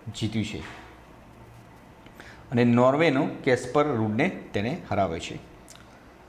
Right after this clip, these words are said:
બાવીસમો આઇફા એવોર્ડ ક્યાં યોજાયો? અબુધાબી ખાતે. શ્રેષ્ઠ ફિલ્મ શેરશાહ, બેસ્ટ એક્ટર વિકી કૌશલ,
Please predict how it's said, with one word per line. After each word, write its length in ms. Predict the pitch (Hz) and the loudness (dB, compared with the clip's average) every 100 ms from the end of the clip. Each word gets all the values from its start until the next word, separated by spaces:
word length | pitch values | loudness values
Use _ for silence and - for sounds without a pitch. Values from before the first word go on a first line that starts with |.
| - - - - - | -20 -20 -20 -14 -2
બાવીસમો 600 | 123 127 151 196 - 185 | 6 6 6 2 2 4
આઇફા 340 | 160 151 170 | 4 4 4
એવોર્ડ 320 | 156 147 151 - - - - | 4 4 4 0 -8 -16 -4
ક્યાં 240 | 117 127 | 2 4
યોજાયો? 420 | 143 147 143 151 180 - - - - - - | 6 4 4 2 0 -8 -16 -20 -20 -20 -4
અબુધાબી 480 | 120 123 120 110 131 | 0 2 4 2 2
ખાતે. 300 | 127 123 - - - - - - | 0 0 -2 -8 -16 -20 -14 -2
શ્રેષ્ઠ 320 | 151 175 175 | 0 2 0
ફિલ્મ 480 | - 160 262 - - | 2 0 0 -6 -10
શેરશાહ, 640 | - - 120 120 123 139 - - - - | -6 2 2 2 0 -2 -2 -14 -16 -6
બેસ્ટ 440 | 110 101 151 151 151 | -2 2 2 4 0
એક્ટર 340 | 143 160 139 | 2 2 2
વિકી 320 | 98 113 117 | 0 -2 -4
કૌશલ, 480 | 110 117 113 143 | 0 0 0 -2